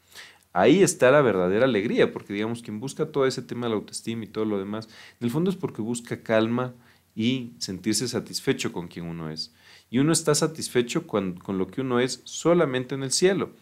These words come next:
y solamente cuando comulga, y solamente cuando reza, ahí es realmente que uno siente, uno se siente bien. Eso, como dicen, haga la prueba y me dice.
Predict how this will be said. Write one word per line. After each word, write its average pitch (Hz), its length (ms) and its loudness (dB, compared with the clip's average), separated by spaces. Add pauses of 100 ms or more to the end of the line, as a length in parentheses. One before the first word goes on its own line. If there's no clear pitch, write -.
(120)
y 110 80 -6
solamente 135 460 2
cuando 98 320 -2
comulga, 120 580 -2
y 110 80 2
solamente 101 480 -4
cuando 90 280 -6
reza, 107 440 -8
ahí 170 200 4
es 147 120 2
realmente 110 540 -2 (360)
que 113 120 -6
uno 110 100 0
siente, 110 520 2
uno 110 200 -6
se 104 120 -8
siente 101 340 -8
bien. 87 320 -4 (560)
Eso, 117 260 0
como 95 220 -4
dicen, 95 360 -4 (220)
haga 131 220 6
la 127 180 2
prueba 139 300 2
y 139 60 0
me 92 140 -2
dice. 76 240 -6